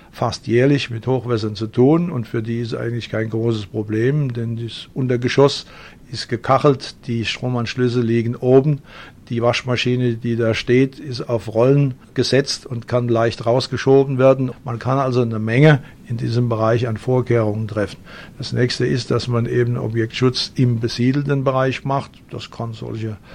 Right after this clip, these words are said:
eine Mauer sein, das kann ein Deich sein, das können andere Maßnahmen sein. Die großen Lösungen, die bedeuten aber, dass man Hochwasser zurückhält.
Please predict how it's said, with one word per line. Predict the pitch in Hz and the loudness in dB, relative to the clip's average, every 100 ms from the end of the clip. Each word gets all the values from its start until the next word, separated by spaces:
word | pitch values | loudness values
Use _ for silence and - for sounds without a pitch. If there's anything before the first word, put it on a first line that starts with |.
| - | -16
eine | - 110 | -12 -4
Mauer | 117 139 143 | 4 8 8
sein, | 139 135 127 | 8 4 4
das | 117 - | -2 -4
kann | 113 | -6
ein | 110 107 | -6 -4
Deich | 120 127 131 | 0 0 0
sein, | 135 123 123 | 0 0 0
das | 113 | -4
können | - 113 | -6 -4
andere | 117 147 127 | -4 -2 -2
Maßnahmen | 110 107 107 117 107 110 | -2 -4 -4 -8 -8 -8
sein. | 107 120 131 175 - - - - - - - - - | -4 0 2 0 -6 -20 -20 -16 -16 -18 -20 -8 -2
Die | 113 | -2
großen | - 120 135 151 | 4 4 4 6
Lösungen, | 139 151 165 170 170 151 | 8 8 8 6 4 2
die | 127 | 2
bedeuten | 127 127 127 147 | 2 6 6 6
aber, | 156 135 139 | 2 2 2
dass | 127 123 127 | 4 0 2
man | 127 123 131 | 2 0 -2
Hochwasser | - 139 135 113 120 123 117 | 2 2 2 0 2 2 -2
zurückhält. | - 123 120 170 117 110 123 160 - | 0 2 6 4 4 2 2 -2 -14